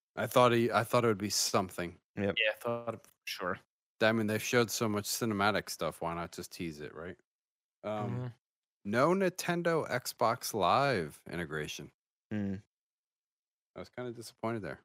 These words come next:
Speaker 2: Yeah, 'cause they made the comment about it, but yeah.
Speaker 1: Mm. Uh, Sony not showing up.
Speaker 3: Yeah, I was gonna put that on there too.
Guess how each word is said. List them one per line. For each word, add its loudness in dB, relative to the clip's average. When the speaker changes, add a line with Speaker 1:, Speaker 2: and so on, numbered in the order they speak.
Speaker 2:
Yeah, 4
'cause -2
they 4
made 0
the 2
comment 0
about 0
it, -4
but -4
yeah. -8
Speaker 1:
Mm. -10
Uh, -4
Sony 4
not 2
showing -2
up. -4
Speaker 3:
Yeah, -6
I 4
was 6
gonna -2
put -4
that -2
on -8
there -10
too. -12